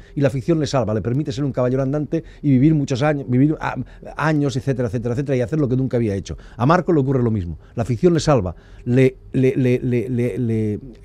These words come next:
consigue que no se mire al espejo y por tanto que viva muchos años y que viva una vida muy intensa de héroe, ya cuando es mayor, etcétera, etcétera, a base de esas mentiras. Y un poco nos pasa a todos.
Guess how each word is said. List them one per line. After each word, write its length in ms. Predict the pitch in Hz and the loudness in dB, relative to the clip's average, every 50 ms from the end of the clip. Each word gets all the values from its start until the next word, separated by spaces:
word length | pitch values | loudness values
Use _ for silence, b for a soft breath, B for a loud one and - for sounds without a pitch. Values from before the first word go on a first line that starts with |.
| - - | -12 -4
consigue 440 | - 147 143 - - 214 196 196 190 | 0 0 2 4 4 4 6 6 4
que 100 | 147 147 | 4 2
no 80 | 151 | 2
se 120 | 143 - 156 | 2 2 2
mire 160 | 147 151 147 | 2 2 2
al 80 | 139 127 | 2 0
espejo 300 | 113 - - 147 - 160 | 0 -2 -4 -2 -2 -2
y 40 | |
por 120 | 135 - 165 | -2 -2 0
tanto 240 | 156 151 151 147 131 | 0 -2 0 -2 -2
que 60 | 135 | -2
viva 120 | 135 143 | 0 0
muchos 260 | 139 139 135 - 104 | -2 -2 -4 -2 -2
años 280 | 127 156 160 151 151 B B B B B | -2 0 0 -2 -4 B B B B B
y 80 | 151 | -4
que 140 | 131 - 143 | 0 2 4
viva 140 | 143 165 175 | 4 4 4
una 120 | 165 156 | 4 4
vida 160 | 156 165 165 | 4 4 4
muy 180 | 165 170 156 147 | 4 4 4 4
intensa 460 | 143 120 - 156 160 156 - - 127 | 4 4 4 2 2 2 0 0 0
de 160 | 117 120 143 | 2 4 4
héroe, 260 | 156 139 131 131 131 B B B | 4 4 4 2 2 B B B
ya 160 | - 120 143 131 | -2 -2 0 0
cuando 240 | - 139 127 131 | 2 2 2 2
es 60 | 131 113 | 0 0
mayor, 320 | 120 117 123 135 135 117 | 0 0 0 0 0 -2
etcétera, 300 | 95 - 117 101 107 110 | -2 -4 -6 -4 -4 -4
etcétera, 260 | 104 123 117 135 117 | -4 -2 -2 -2 0
a 20 | 117 | 0
base 220 | 131 135 - 139 | 0 0 0 0
de 80 | 127 117 | -2 -2
esas 180 | 101 113 110 | -2 -4 -4
mentiras. 400 | 113 110 101 87 101 98 80 78 B B B B | -4 -4 -6 -6 -8 -8 -10 -10 B B B B
Y 60 | 175 | 0
un 100 | 185 185 | 2 2
poco 160 | - 208 185 180 | 2 0 -2 -2
nos 80 | 156 135 | -2 -2
pasa 180 | - 135 113 | -2 -2 -2
a 60 | 117 | -2
todos. 240 | 98 107 95 87 b | -2 -4 -4 -6 b